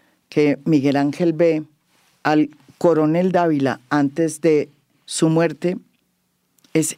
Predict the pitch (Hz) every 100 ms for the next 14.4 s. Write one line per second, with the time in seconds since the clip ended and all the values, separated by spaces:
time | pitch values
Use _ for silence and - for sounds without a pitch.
0 | - 175 180 160 156 156 139 123 - 127
1 | 110 - _ _ _ _ _ _ 135 165
2 | 202 214 196 - 143 151 151 _ _ _
3 | 131 120 123 120 131 147 156 170 - _
4 | _ _ 202 196 208 - - 185 165 160
5 | 160 170 180 196 - 160 131 - 127 151
6 | 151 139 147 139 127 120 120 - 107 -
7 | - - - _ _ _ _ _ _ -
8 | 185 180 185 196 208 220 214 220 196 196
9 | - 170 160 180 175 220 196 180 175 180
10 | - _ _ _ _ - 170 170 170 165
11 | 170 175 196 202 226 247 262 _ _ -
12 | 170 208 202 - - 180 160 - 135 -
13 | 175 151 180 175 170 156 156 165 185 226
14 | 220 - -